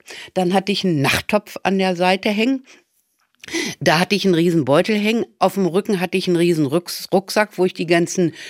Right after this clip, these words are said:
Dosen mit dieser Buttermilchpräparat für meinen Zweitgeborenen drin hatte. Dann hatte ich einen Koffer an der Hand, so stand ich da mit dem berühmten Wolltuch, was man so oben band, wie so ein Turban,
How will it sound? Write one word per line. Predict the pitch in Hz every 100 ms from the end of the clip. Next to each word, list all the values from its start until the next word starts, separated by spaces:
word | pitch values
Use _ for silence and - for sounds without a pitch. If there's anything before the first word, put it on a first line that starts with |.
| - - _
Dosen | 160 175 190 196 196
mit | 180 175
dieser | 156 135
Buttermilchpräparat | 113 175 196 196 208 - - 208 202 190 180 190
für | - 196
meinen | 175 170 160 160 - -
Zweitgeborenen | - 160 175 - 180 202 214 214 214
drin | 196 220 220
hatte. | 220 220
Dann | 190 190
hatte | 190 190
ich | 190
einen | 160
Koffer | - 208 220 233
an | 220
der | 220 202
Hand, | 208 180
so | 190
stand | - 208 226
ich | 214 -
da | 165 175 - - - -
mit | 196 214
dem | 214
berühmten | 185 190 190 269 277 240 196 - -
Wolltuch, | 151 175 233 277 - 151 185 - - _ _ _ _ _ _ _ _ _ _ _ _ _ _ -
was | 180 233 254
man | 233
so | 202 226 -
oben | 233 277
band, | 175 208 185 - - -
wie | 214
so | 196
ein | 185
Turban, | - 247 262 175 170 233